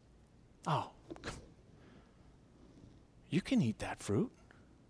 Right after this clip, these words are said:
"Oh, no, no. God, God doesn't want you to do that 'cause then you'll be just like him."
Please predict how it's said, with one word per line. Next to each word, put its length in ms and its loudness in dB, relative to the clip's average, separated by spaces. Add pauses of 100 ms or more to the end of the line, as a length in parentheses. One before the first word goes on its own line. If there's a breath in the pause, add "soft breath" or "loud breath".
(1400)
"Oh, 340 2 (1400)
no, 100 -2 (1000 loud breath)
no. 80 -12 (760 loud breath)
God, 220 0 (580)
God 160 -2
doesn't 180 4
want 160 0
you 60 -6
to 80 0
do 20 4
that 120 0
'cause 160 0
then 140 6
you'll 80 4
be 260 0
just 240 -6
like 160 -10
him." 240 -8